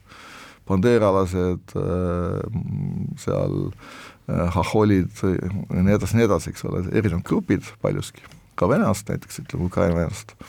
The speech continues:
Ja täna ei ole selles mõttes vahet, et mis keelt, äh, sa räägid.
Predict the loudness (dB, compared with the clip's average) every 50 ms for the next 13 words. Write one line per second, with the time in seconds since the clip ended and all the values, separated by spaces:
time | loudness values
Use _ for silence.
0 | -20 -20 -20 -20 -20 -20 -20 -20 -16 -10 -8 -6 0 0 2 2 4 4 4 2
1 | 2 2 0 0 0 0 0 0 2 2 0 0 -2 -6 -6 -2 0 0 0 0
2 | -4 -8 -14 -16 -16 _ -14 -12 -12 -10 -4 -4 -4 -4 -4 -8 -14 -10 -8 -6
3 | -4 -2 -2 -2 -2 0 0 2 2 2 0 -4 -6